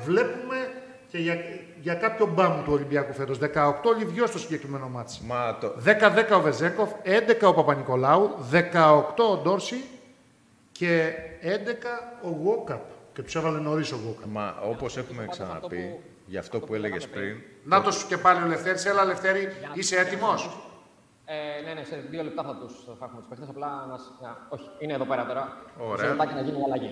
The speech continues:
Speaker 1: Πάρε το χρόνο σου, πάρε το χρόνο σου. Έλα, Άρη.
Speaker 2: Αυτό που λέγαμε είναι ότι το πρόβλημα δεν είναι πόσο καλός θα είναι ο Ολυμπιακός ή πόσο ισχύουν τα κομπλιμέντα του Μίτροβιτς.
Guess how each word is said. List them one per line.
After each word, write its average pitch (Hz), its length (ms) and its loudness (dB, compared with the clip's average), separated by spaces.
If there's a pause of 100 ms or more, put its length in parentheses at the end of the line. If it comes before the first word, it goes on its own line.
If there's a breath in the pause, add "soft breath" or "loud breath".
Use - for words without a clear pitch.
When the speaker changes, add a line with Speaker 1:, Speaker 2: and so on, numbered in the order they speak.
(100)
Speaker 1:
Πάρε 208 260 10
το 214 120 4
χρόνο 185 300 0
σου, 190 180 -4
πάρε 202 200 4
το 170 100 -4
χρόνο 160 280 -4
σου. 190 200 -6
Έλα, 165 440 2
Άρη. 180 200 -2 (160)
Speaker 2:
Αυτό 117 300 -6
που 156 140 -8
λέγαμε 127 440 -4
είναι 156 180 -10
ότι 160 160 -14
το 123 120 -10
πρόβλημα 131 340 -8
δεν 165 120 -8
είναι 175 140 -12
πόσο 151 220 -4
καλός 110 320 0
θα 123 120 4
είναι 107 160 0
ο 98 40 0
Ολυμπιακός 98 760 -2
ή 104 460 -4
πόσο 113 280 -2
ισχύουν 107 320 -6
τα 104 100 -2
κομπλιμέντα 98 600 -6
του 92 220 -8
Μίτροβιτς. 92 720 -8